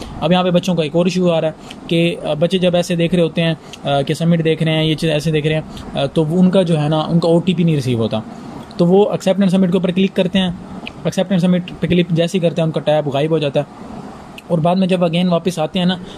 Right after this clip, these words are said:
अपनी एप्लीकेशन के ऊपर, तो उनको accept and submit का ऑप्शन नहीं मिलता, because अब आप याद रखें, वो काफ़ी ज़्यादा बच्चे ये पूछ रहे हैं, मेरे पास भी तकरीबन, अ, काफ़ी केसेस इस तरह से आए हैं।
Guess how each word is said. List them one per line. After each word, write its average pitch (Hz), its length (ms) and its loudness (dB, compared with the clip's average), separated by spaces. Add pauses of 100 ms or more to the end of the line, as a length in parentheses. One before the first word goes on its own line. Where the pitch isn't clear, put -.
अपनी 180 200 2
एप्लीकेशन 170 360 2
के 160 60 0
ऊपर, 160 120 0
तो 165 100 0
उनको 170 180 0
accept 175 240 -4
and 165 100 0
submit 160 180 0
का 160 100 0
ऑप्शन 160 220 -2
नहीं 160 180 2
मिलता, 127 320 -2 (320)
because 175 340 2 (200)
अब 170 140 0
आप 185 160 0
याद 180 200 2
रखें, 175 200 2
वो 170 100 2
काफ़ी 160 100 2
ज़्यादा 170 180 2
बच्चे 160 220 0
ये 156 60 2
पूछ 147 260 -2
रहे 170 100 2
हैं, 160 280 -2
मेरे 151 180 2
पास 160 240 2
भी 156 100 -2
तकरीबन, 156 380 -2
अ, 135 560 -4
काफ़ी 151 260 -2
केसेस 156 300 -2
इस 147 120 -6
तरह 160 160 -2
से 156 80 -2
आए 143 140 0
हैं। 156 100 -2